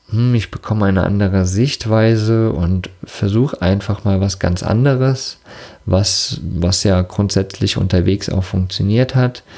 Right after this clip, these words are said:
zu einem, hm,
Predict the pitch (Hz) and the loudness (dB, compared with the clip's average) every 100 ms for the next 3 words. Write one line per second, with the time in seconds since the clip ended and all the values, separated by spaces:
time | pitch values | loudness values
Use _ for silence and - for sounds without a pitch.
0 | - - - - - _ 131 - - 113 | -20 -18 -20 -20 -20 _ -12 -8 -2 2
1 | 123 123 127 110 113 117 117 120 120 - | 4 4 2 2 2 2 2 0 -2 -6
2 | _ - 123 170 165 180 196 151 - - | _ -4 0 2 2 -2 -4 -10 -12 -12
3 | 185 | -12